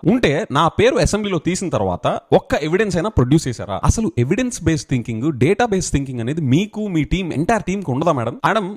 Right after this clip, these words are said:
ఇంకో విషయం ఏంటంటే మన స్టేట్లో ఫేక్ న్యూస్, ఫేక్ ప్రాపగాండాస్ కూడా చాలా తీవ్రంగా చాలా మంది జరుగుతూ వస్తున్నాయి. ఉదాహరణకి లాస్ట్ రెజీమ్‌లో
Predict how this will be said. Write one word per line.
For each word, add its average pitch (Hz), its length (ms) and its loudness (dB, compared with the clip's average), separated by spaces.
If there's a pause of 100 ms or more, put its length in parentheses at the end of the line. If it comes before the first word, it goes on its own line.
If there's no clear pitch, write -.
ఇంకో 143 200 -2
విషయం 135 280 -4
ఏంటంటే 98 340 -8 (100)
మన 120 140 -4
స్టేట్లో 151 440 -4 (140)
ఫేక్ 220 340 2
న్యూస్, 196 340 -6
ఫేక్ 202 340 0
ప్రాపగాండాస్ 139 540 0
కూడా 139 220 0 (140)
చాలా 131 260 0 (100)
తీవ్రంగా 160 360 0
చాలా 123 180 -2
మంది 123 180 -4
జరుగుతూ 110 360 0
వస్తున్నాయి. 139 340 0 (420)
ఉదాహరణకి 131 540 0 (200)
లాస్ట్ 156 380 2
రెజీమ్‌లో 117 460 -4